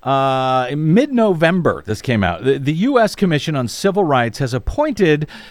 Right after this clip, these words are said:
to a federal election advisory board a prominent Republican attorney who assisted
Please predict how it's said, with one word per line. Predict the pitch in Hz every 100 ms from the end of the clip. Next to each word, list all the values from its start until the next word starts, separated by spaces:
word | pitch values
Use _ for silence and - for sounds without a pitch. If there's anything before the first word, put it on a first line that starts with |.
| -
to | - 214 196
a | 151 147
federal | - 226 240 269 262 -
election | 165 156 180 - 196 180
advisory | 147 131 120 143 156 143 131
board | 104 107 95 101
a | 127
prominent | 120 - 220 269 262 233
Republican | 147 151 - - 277 302 - 262
attorney | 220 - 220 170 107
who | 110 139
assisted | 131 - 294 302 - 170 123 117